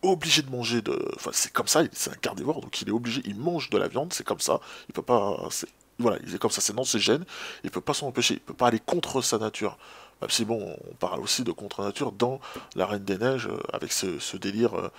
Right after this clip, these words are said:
de, de, comment on appelle ça, ce délire de, de, euh, de, ah putain, de bonhomme de neige qui va absolument aller vers le soleil. Il va absolument avoir le soleil, alors que justement il peut pas. Et là on parle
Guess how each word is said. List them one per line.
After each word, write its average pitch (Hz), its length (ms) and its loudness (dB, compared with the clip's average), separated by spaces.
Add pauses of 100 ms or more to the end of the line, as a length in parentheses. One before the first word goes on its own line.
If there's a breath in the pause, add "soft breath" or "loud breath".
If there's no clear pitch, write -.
(340 loud breath)
de, 98 520 0 (880)
de, 53 240 -6
comment 147 160 -2
on - 20 2
appelle 101 200 -4
ça, 101 280 0
ce - 160 -6
délire 104 320 2
de, 95 140 -4 (1000 loud breath)
de, - 100 -4
euh, - 60 -2 (1500)
de, 71 200 -2 (360)
ah 110 120 4
putain, - 260 2
de 95 100 -4
bonhomme 120 320 4
de - 120 2
neige 135 280 4
qui - 100 -6
va - 60 2
absolument 120 560 -2
aller 107 200 4
vers 107 200 4
le 104 80 0
soleil. 104 420 4 (480 loud breath)
Il - 20 -16
va - 60 -2
absolument 117 360 0
avoir 104 180 2
le 98 100 0
soleil, 113 500 4
alors - 220 -2
que - 80 -16
justement 101 400 -6
il 110 60 -4
peut - 140 -10
pas. 110 180 0 (240 loud breath)
Et - 40 -4
là 98 60 2
on 98 60 -6
parle 95 220 -2